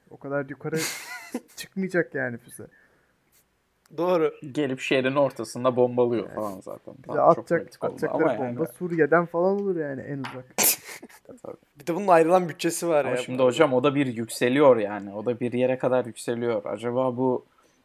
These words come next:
Speaker 3: Reagan amcamızın düşündüğü de ya da dayımızın her neyse,
Speaker 2: Hı hı.
Speaker 3: e, işte o belirli yüksekliğe ulaştıktan sonra ben uzaydan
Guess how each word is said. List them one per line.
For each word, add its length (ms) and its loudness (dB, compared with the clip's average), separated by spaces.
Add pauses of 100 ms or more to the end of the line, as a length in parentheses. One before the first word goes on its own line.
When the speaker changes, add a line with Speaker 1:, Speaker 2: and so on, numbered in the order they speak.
(220)
Speaker 3:
Reagan 380 -2
amcamızın 680 -2
düşündüğü 560 -4
de 220 -2 (100)
ya 80 -8
da 200 -4 (100)
dayımızın 640 -8
her 180 -10
neyse, 380 -12 (580)
Speaker 2:
Hı 60 -4
hı. 40 -2
Speaker 3:
e, 280 -4
işte 280 -6
o 340 2
belirli 340 -4
yüksekliğe 460 -4
ulaştıktan 600 -2
sonra 460 -2 (360)
ben 260 0 (180)
uzaydan 520 2